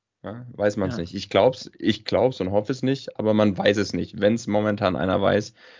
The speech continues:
Speaker 1: dann glaub ich, dann sitzt der gute Mann ein paar Kilometer weiter östlich von uns.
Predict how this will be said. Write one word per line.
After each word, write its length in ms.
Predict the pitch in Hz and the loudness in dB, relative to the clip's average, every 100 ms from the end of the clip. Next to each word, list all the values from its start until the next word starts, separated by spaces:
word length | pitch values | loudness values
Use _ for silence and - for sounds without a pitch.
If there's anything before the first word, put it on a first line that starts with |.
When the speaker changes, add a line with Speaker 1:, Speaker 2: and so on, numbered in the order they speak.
| - _ - | -20 _ -8
Speaker 1:
dann 160 | 98 | -4
glaub 200 | 101 98 | 0 0
ich, 140 | 101 101 | 0 0
dann 120 | 98 | -2
sitzt 300 | 107 101 - | -2 -8 -2
der 80 | 92 | -2
gute 260 | 110 104 | 0 0
Mann 380 | 95 98 98 95 - - - | 2 2 0 -2 -8 -20 -6
ein 120 | 95 | -6
paar 160 | - 92 | -6 -4
Kilometer 500 | - 95 95 90 92 | 0 2 2 2 4
weiter 200 | 90 90 | 6 4
östlich 320 | - 90 90 | 4 0 -2
von 180 | - 85 | -2 -2
uns. 240 | 87 - | -4 -6